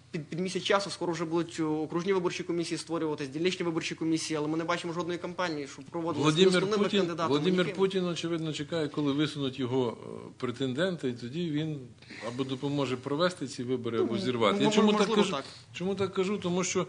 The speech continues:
Speaker 2: як на мене, е, участь виборців з Криму є дуже проблематична, та й не знаю, чи потрібно в таких виборах,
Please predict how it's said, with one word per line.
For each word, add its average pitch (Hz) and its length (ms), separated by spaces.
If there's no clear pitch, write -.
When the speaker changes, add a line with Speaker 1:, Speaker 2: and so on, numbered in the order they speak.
Speaker 2:
як 175 360
на 180 140
мене, 196 280
е, 156 480
участь 185 540
виборців 165 580
з - 40
Криму 185 380
є 160 140
дуже 156 280
проблематична, 156 840
та 135 140
й 143 40
не 151 100
знаю, 170 240
чи - 120
потрібно 151 480
в 110 40
таких 120 340
виборах, 165 400